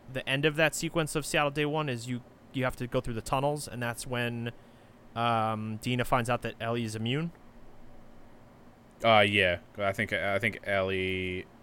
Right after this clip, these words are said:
Speaker 2: Ellie, like, goes out of her way to, like, tell her about it.
Speaker 1: Well, so I, uh, and correct me if I'm wrong, I think I have the sequence memorized. So they are pretty much on the run from the W L F. They kinda get, like, pinned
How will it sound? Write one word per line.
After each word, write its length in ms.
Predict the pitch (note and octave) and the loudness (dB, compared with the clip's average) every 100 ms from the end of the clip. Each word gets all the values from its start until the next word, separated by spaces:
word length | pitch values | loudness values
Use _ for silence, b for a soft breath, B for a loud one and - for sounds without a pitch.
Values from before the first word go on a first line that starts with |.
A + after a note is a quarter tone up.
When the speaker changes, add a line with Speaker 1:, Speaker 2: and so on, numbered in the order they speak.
| - | 2
Speaker 2:
Ellie, 200 | A2+ B2+ | 6 8
like, 160 | A2+ - - | 6 4 -6
goes 180 | G#2+ G2 | -2 0
out 120 | F#2 | 0
of 60 | E2+ | -2
her 60 | |
way 80 | E2 | -8
to, 80 | D#2 | -10
like, 120 | D#2+ - - - - - | -12 -16 -20 -20 -20 -18
tell 180 | - B1+ | -12 -10
her 140 | D#2 D2 | -10 -12
about 220 | B1+ C#2+ | -12 -12
it. 100 | - - - - | -14 -16 -20 0
Speaker 1:
Well, 240 | F#3 D3+ C#3+ | 4 6 6
so 140 | E3 | 4
I, 60 | D3 - | 4 2
uh, 100 | D3 B2+ | -2 0
and 380 | C#3 C3+ C3 B2 - - - - - - - - | -2 -2 -4 -8 -14 -20 -20 -20 -20 -20 -16 0
correct 240 | E3 - | 2 4
me 60 | D3+ | 0
if 80 | C#3+ | 0
I'm 120 | C3+ | -2
wrong, 200 | B2 A#2 | -4 -6
I 40 | |
think 280 | - D3+ D3 | -6 -4 2
I 100 | C3+ | 2
have 220 | C3+ A#2 | 2 0
the 80 | A#2 | -4
sequence 400 | - B2 A#2+ A2 | -6 -4 -4 -2
memorized. 440 | A#2 G#2+ G#2 G#2 | -4 -2 -2 -4
So 440 | - - C3 B2+ B2 b b b b b | -2 2 4 4 0 b b b b b
they 540 | B2 C#3 C3+ C3 B2+ - | 4 6 6 4 0 2
are 320 | C3 B2+ B2 | 4 6 4
pretty 160 | - | 2
much 120 | F3 - | 0 4
on 200 | D#3+ E3+ | 4 4
the 80 | |
run 320 | D3+ D3 C#3+ C#3 | 4 6 4 2
from 560 | - C#3 C3 B2+ B2 - | 0 2 2 0 -6 -4
the 320 | C3 B2 A#2+ A#2+ | -2 0 0 2
W 300 | B2+ B2+ A#2 | 2 2 2
L 100 | A#2 | 6
F. 320 | D#3 D3 - | 6 6 0
They 80 | C3 | -4
kinda 260 | - C3+ B2 | 0 -2 -2
get, 240 | A#2 C3 | 0 0
like, 240 | A#2 A2+ - | -2 -6 -2
pinned 600 | - F3 D#3 C#3+ C3+ - | 0 2 0 -4 -6 -10